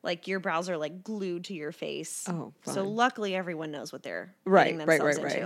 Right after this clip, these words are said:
Speaker 1: into.
Speaker 2: Watch some videos before.
Speaker 1: Yes.
Speaker 2: Yeah.
Speaker 1: Yeah,
Speaker 2: Okay.
Speaker 1: yeah.
Speaker 2: Okay, cool. Um, Emily, what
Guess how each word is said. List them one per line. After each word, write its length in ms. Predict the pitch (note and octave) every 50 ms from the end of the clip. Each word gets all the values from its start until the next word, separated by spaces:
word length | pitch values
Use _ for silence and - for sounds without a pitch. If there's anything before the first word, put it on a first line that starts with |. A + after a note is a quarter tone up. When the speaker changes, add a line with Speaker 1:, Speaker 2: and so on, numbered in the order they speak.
| - G#3
Speaker 1:
into. 60 | G3+ -
Speaker 2:
Watch 200 | E3+ D#3+ D3+ - -
some 180 | - F3 D#3 C#3+
videos 460 | D#3 D#3 D#3 E3 D#3+ E3+ D#3+ E3 -
before. 380 | F3 E3+ D#3+ - E3 D#3 D#3
Speaker 1:
Yes. 480 | D#3 D#3 D#3 F3 F3+ F#3 - - - -
Speaker 2:
Yeah. 180 | G#3 F3 - -
Speaker 1:
Yeah, 180 | - - - - F#3+ - - -
Speaker 2:
Okay. 200 | F3+ - E3 -
Speaker 1:
yeah. 220 | F#3 - - -
Speaker 2:
Okay, 200 | F#3 - - - - -
cool. 200 | - - - - - - - - - -
Um, 280 | - G3+ G3+ G3 F#3+ - - -
Emily, 380 | G#3 A#3 B3 A#3 F#3+ D#3 D#3+ - - F3 - - _ -
what 360 | F3+ F3+ F#3 - _ - -